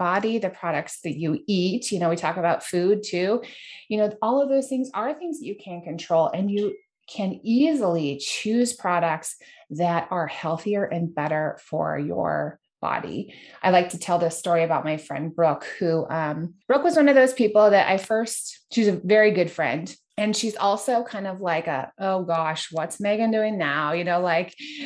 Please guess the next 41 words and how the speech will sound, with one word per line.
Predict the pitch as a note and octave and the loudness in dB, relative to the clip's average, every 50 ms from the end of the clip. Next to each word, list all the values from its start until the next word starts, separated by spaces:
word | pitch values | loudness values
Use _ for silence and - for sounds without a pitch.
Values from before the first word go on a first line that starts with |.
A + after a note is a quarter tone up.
| C4+ B3 - | -10 -6 0
"Oh, | - G#3+ A#3 B3+ C4 C4+ | 4 6 6 8 8 6
she's | C4+ C4+ - B3+ A#3 A#3+ | 6 4 2 0 0 2
so | - A#3+ B3+ | 2 2 2
passionate | B3 A#3+ B3+ A#3+ B3+ B3+ - C4+ C4 | 0 0 -4 -4 -4 -4 -2 -2 0
about | B3+ B3 B3 A#3 F3 F3+ | 0 0 0 0 0 2
this." | G#3+ G#3+ G#3 G3+ G#3 G#3+ G#3 G#3 | 4 4 4 4 2 0 -2 -6
And | G#3 F#3+ F#3 | -10 -10 -6
so | - G#3+ G#3 | -4 -4 -2
when | G#3 G#3 | -2 -2
I | A3 A3+ | -2 -4
first | - - B3+ C#4+ C#4+ - | -4 -6 -8 -8 -8 -10
started, | - - G#3+ G3 G3 F#3+ F#3 F3+ F3 E3+ E3+ F#3 - - _ - - - - - | -8 -4 -2 -2 0 0 0 2 2 0 -2 -4 -8 -14 _ -20 -20 -18 -8 -2
I | F#3 F#3+ | -2 0
was | F#3 G3+ G3 G3 | 0 -2 -4 -6
telling | - G3+ G3 G3 G3+ G3+ | -6 -4 -4 -4 -4 -2
her, | G3 E3+ D#3 - - _ _ _ - G3 | -2 -2 -2 -4 -6 _ _ _ -10 -10
"Okay, | G3+ - G3 F#3+ E3+ | -10 -6 -4 -4 -4
your | F3 A3+ C4+ D4 | -2 0 -2 -2
house | C#4+ - - B3+ A#3 A#3 A#3+ - - | -2 -4 -4 -4 -4 -4 -4 -6 -6
smells | - - F#3+ E3 - - - - - - - - | -6 -4 -6 -6 -6 -6 -10 -10 -12 -16 -12 -4
like, | - F#3+ F#3 F3 E3+ - - _ _ _ _ - | 0 2 2 2 2 0 -10 _ _ _ _ 2
and | G#3 G3 G3 | 4 4 4
it | F#3 - | 2 0
smells | - - B3 A#3 A3+ A#3+ B3+ B3 - | 0 2 4 6 6 6 6 4 4
like | G#3 F3+ E3+ - | 2 2 2 0
fragrance, | - - - D#3+ G#2+ F#2 - - - - - - - - _ _ _ | -4 -6 -6 -4 -4 -4 -8 -12 -12 -12 -12 -12 -14 -14 _ _ _
false, | - - A3+ G3+ G3+ G#3 - - - - | 0 4 4 6 6 4 2 -2 -6 -4
you | A3 G3 | -2 2
know, | E3+ E3 | 2 2
that | D#3+ D3+ - - | 2 2 -2 -2
synthetic | - - G#3+ G3+ G3+ G3 A#3 G#3 G3+ F#3+ - - | -4 -2 -2 -2 0 0 0 0 0 -2 -4 -6
fragrance | - - F#3 E3+ F3 E3 - - - | -6 -6 -6 -4 -4 -8 -8 -8 -10
smell." | - - - - - - - - - - - | -10 -8 -8 -10 -10 -14 -18 -20 -20 -18 -12
She | - - F#3 | -8 -4 -2
used | F3+ F3 D#3 D3+ - - - | 0 0 0 -2 -4 -8 -10
candles | - - A3+ G3+ G3 G3+ G3+ G#3 G3+ - | -6 -2 0 2 2 4 4 4 2 2
all | - F#3 F3+ F3+ | 2 2 2 2
the | F3+ E3+ | 2 0
time. | E3+ - - G3 F#3+ F#3 F#3 F#3 F#3 | -2 -4 -6 -4 -2 -2 -2 -2 -4
She | F3+ - - F#3+ | -6 -8 -8 -6
used, | E3+ E3 D#3+ D#3 D#3 D3+ D3 - - | -6 -4 -4 -2 -4 -4 -6 -8 -12